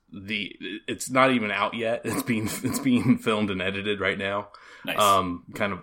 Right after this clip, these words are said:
Speaker 1: k-, pretty independent, um, documentary, on the band Brainiac.
Speaker 2: Uh-huh.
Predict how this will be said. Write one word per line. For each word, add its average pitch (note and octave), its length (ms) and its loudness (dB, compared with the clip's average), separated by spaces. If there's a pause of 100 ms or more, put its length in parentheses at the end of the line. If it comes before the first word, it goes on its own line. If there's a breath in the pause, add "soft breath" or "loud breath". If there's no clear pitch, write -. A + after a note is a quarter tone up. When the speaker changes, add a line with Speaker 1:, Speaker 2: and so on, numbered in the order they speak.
Speaker 1:
k-, A#2+ 100 -6 (120)
pretty G#2+ 260 -2
independent, G2 560 -2
um, G2 440 -2
documentary, G2+ 580 0 (400 loud breath)
on G2 380 0
the G2 140 -2
band G2+ 480 0 (100)
Brainiac. G2 760 -4 (720)
Speaker 2:
Uh-huh. C3+ 280 -4